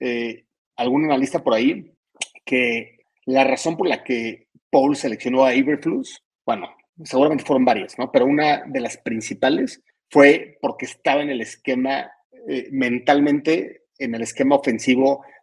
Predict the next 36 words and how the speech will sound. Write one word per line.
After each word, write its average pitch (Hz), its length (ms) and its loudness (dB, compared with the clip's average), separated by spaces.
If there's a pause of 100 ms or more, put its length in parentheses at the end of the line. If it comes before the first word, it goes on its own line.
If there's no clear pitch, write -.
de 113 460 -4
Shanahan. 110 500 -2
O - 340 -20
sea, - 160 -6
que 143 100 4
realmente 156 640 4
veía 143 520 2 (240)
que 139 100 2
era 151 120 4
la 143 80 0
mejor 131 440 -2
manera 139 220 0
de 139 60 2
darle 135 200 -2
condiciones 131 420 -4
de 131 60 0
éxito 127 520 -4
a, 117 60 -4
a - 20 -2
la 113 80 -2
ofensiva 147 480 0 (340)
y 123 200 -6
que 120 240 -2
no 139 200 0
se 143 200 -2
quería 135 680 2 (340)
ir 139 260 2
como 117 580 0
con 123 160 -2
un 139 160 -4
plan 135 240 2
a 127 60 2
lo 110 160 -4
que 120 120 -4
fuera, 120 260 0
¿no? 113 240 -12